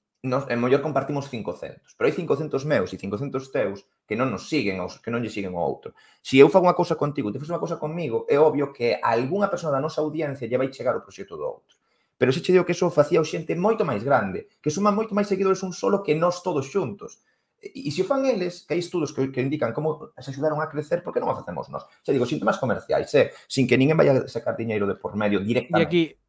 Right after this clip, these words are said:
Speaker 2: e aquí, editista, en temas comerciais tamén xa hai un fifty fifty,
Speaker 1: Claro,
Speaker 2: xa.
Speaker 1: claro.
Speaker 2: Claro, pero xa ten
Speaker 1: Pero
Speaker 2: que
Speaker 1: o
Speaker 2: haber
Speaker 1: tema
Speaker 2: a mesmo, o mesmo ratio de ingresos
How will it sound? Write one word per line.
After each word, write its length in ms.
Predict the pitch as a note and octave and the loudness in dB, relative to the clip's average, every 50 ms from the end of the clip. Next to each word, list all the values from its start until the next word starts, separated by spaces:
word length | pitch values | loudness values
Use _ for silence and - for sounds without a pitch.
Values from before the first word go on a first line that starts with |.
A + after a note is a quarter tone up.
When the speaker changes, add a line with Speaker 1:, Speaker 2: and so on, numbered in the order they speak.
| _ _ - | _ _ -4
Speaker 2:
e 80 | D#3 | -2
aquí, 240 | E3 D#3+ D3+ F3 E3 | -2 0 0 0 0
editista, 480 | D#3 D#3+ D3+ E3 F3+ D3 - D#3 C#3+ C#3+ | 0 -2 -2 -2 -4 -4 -2 -4 -4 -2
en 160 | C#3 C#3+ C#3 | -4 -4 -2
temas 240 | C#3 E3+ E3+ E3+ D3+ | 0 0 0 0 0
comerciais 400 | - D#3+ D#3 D3 D3 D#3 C3+ - | 0 0 0 2 2 0 0 0
tamén 240 | D#3 D3 D#3+ E3 D3 | -2 -2 -2 -2 -2
xa 160 | - - C#3+ | -2 -2 0
hai 80 | C#3+ | 0
un 80 | D3 C#3+ | 0 -2
fifty 320 | - D#3 C3 - - B2 | -2 -4 -6 -6 -8 -8
fifty, 320 | - F#3 D#3+ B2 - - A2 | -4 -4 -4 -4 -6 -12 -6
Speaker 1:
Claro, 400 | G#2+ A2 A2 G2+ G2+ F#2+ - F2 | 2 6 8 8 10 8 6 2
Speaker 2:
xa. 40 | - | 4
Speaker 1:
claro. 180 | F#2+ F2+ F2 - - | 4 4 4 4 0
Speaker 2:
Claro, 120 | C#3+ B2+ A2+ | -4 -6 -6
pero 160 | C3 B2+ B2 - | -8 -10 -8 -4
xa 160 | - D3+ - | -4 -2 -2
ten 160 | D#3+ D#3 - | 0 4 8
Speaker 1:
Pero 80 | D3+ D3+ | 8 10
Speaker 2:
que 0 | |
Speaker 1:
o 40 | D#3+ | 10
Speaker 2:
haber 80 | E3 D#3 | 10 8
Speaker 1:
tema 160 | C#3 C3+ D3 | 8 6 6
Speaker 2:
a 40 | C#3+ | 4
mesmo, 280 | D#3 D3+ B2+ D3+ E3 | 2 -2 -2 -4 -6
o 80 | - D3+ D3+ D#3 | -4 -2 2 2
mesmo 240 | E3 C#3+ D3+ D#3+ D#3+ D#3 | 2 4 4 4 6 8
ratio 240 | D#3 D#3+ D3 - D3 | 8 6 6 4 2
de 160 | C#3+ C#3+ D3+ | 0 2 0
ingresos 720 | D#3+ E3+ F#3+ F#3+ F3+ E3 - - F#3+ F#3 F#3 F#3 - - | 2 4 6 6 6 4 2 0 0 0 0 0 -2 -6